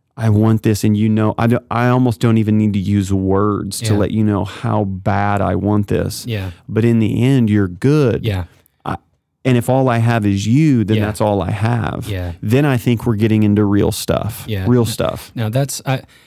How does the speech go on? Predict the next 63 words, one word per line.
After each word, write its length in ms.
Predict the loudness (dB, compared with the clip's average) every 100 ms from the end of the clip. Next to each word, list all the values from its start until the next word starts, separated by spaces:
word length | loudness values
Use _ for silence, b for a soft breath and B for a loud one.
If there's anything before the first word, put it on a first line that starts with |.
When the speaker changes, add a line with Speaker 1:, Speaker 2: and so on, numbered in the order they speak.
| b
Speaker 2:
yeah, 220 | -6 -4
I 60 | -2
just 180 | -2 -2
think 140 | -4
about 260 | -4 -4 -4
a 60 |
relationship 540 | -4 -2 -4 -6 -10 -10
between 280 | -8 -6 -6
a 40 |
parent 340 | -4 -4 -4
and 100 | -4
a 40 | -6
kid 280 | -4 -4 -4
as 140 | -6
well. 300 | -4 -4 -4
Just 240 | -4 -8 -6
thinking 260 | -6 -4
about 240 | -4 -4 -4
the 140 | -6
idea 360 | -4 -4 -4 -4
of, 280 | -4 -6 -8 B B B B
uh, 120 | -10 -10 _
I 80 | -2
would 120 | 0
much 300 | 2 0 0
rather 300 | -2 0 0
my 180 | 0 -2
kid 380 | -4 -4 -4 -4
want 320 | -4 -6 -8
to, 80 | -16 -20 _ _ _ _ -18 -18 -6
when 140 | -2
my, 180 | -2 -2 -6
when 140 | -4 -2
my 120 | -2
kids 240 | -2 -2
ask 240 | -2 -2 -4
me 80 |
for 140 | -4 -4
something, 480 | -4 -6 -4 -6 -8 _ -6
I'm 160 | -2 0
elated 480 | 0 0 0 -4
to 80 | -6
give 200 | -4 -4
it 120 | -4
to 100 | -10
them 220 | -12 -12 -6
because 100 | 0
Speaker 1:
Sure. 140 | 0
Speaker 2:
I 60 | 0
know 160 | -2
it, 140 | -6 -8
it 260 | -8 -6
gets 200 | -6 -6
them 140 | -6 -4
happy. 340 | -4 -6 -4
It 60 | -4
makes 180 | 0
them, 80 | 2
Speaker 1:
Absolutely. 320 | 2 2 0
Speaker 2:
it 120 | -2 -2
brings 200 | -2 -2
them 160 | -4
joy. 480 | -4 -4 -4 -6